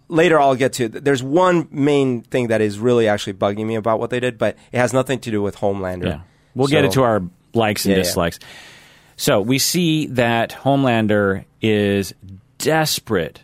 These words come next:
Speaker 2: for Elizabeth Shue's love, and it's connected also to, you know,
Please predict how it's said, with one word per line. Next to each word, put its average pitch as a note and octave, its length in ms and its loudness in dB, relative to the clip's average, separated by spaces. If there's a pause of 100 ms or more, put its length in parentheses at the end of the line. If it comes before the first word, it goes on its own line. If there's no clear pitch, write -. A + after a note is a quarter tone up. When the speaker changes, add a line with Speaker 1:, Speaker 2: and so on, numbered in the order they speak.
(100)
Speaker 2:
for F#2+ 640 0
Elizabeth G2+ 580 0
Shue's F#2 760 -2 (380)
love, F2 840 -2 (500)
and G2 400 -2 (440)
it's A2 300 -2 (220)
connected A#2+ 600 0
also G2+ 480 0
to, F2 580 -4
you A2 100 -2
know, G2+ 140 -2